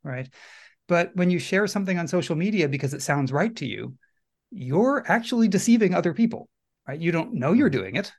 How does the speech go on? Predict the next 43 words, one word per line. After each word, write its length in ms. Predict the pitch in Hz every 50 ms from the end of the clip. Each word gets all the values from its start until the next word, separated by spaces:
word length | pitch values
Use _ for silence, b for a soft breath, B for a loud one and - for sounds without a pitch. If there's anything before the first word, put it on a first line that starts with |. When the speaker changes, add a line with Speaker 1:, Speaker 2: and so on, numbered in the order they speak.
| _ -
Speaker 1:
You're 100 | 139 131
not 160 | 120 - -
trying 400 | - - - 143 135 180 226 202
to 80 | 143 -
fool 240 | - 127 104 104
them. 240 | - 123 156 180 185 b b b b -
You're 120 | 147 139
passing 320 | - 175 165 143 - 165
along 200 | 147 143 147 143
something 260 | 131 131 - - 135 135
that 80 | 127
you 120 | 135 143 156
think 220 | - 165 143 120
is 140 | 135 123 -
right. 360 | 143 190 233 233 - - - b b b b b _ _ _ _ _ _ _ - 139
But 140 | 156 147
if 80 | 131 143
it's 160 | 131 131 -
not 240 | 165 143 143 139 - _ _ _ -
true, 520 | - - 254 269 208 175 180 190 208 196 165
then 260 | 139 151 147 139 135
you're 360 | 131 123 123 127 123 131 139 -
actually 300 | 127 117 - - 151 135
contributing 580 | 139 - 156 - - - 117 110 110 113 113 110
to 80 | - 131
deception. 580 | 120 - - 208 214 - - 107 107 110 - _ _ -
You're 120 | 160 143
not 160 | 127 - -
conning 360 | - - 151 175 226 254 190
anybody. 380 | 131 117 117 117 95 101 117 135
You're 140 | 151 151 139
not 140 | 139 135 -
trying 200 | - 139 135 131
to 60 | 127
bilk 320 | 110 110 156 214 226 226
them, 260 | - 95 - 139 131 b b b b b b _ _ _ -
but 380 | 139 120 147 139 135 135 - _
you're 140 | 233 160 139
still 240 | - - - 180 147
deceiving 540 | 123 147 - - 220 220 226 143 107 101
in 60 | 107 101
a 60 | 101
way. 260 | - - - -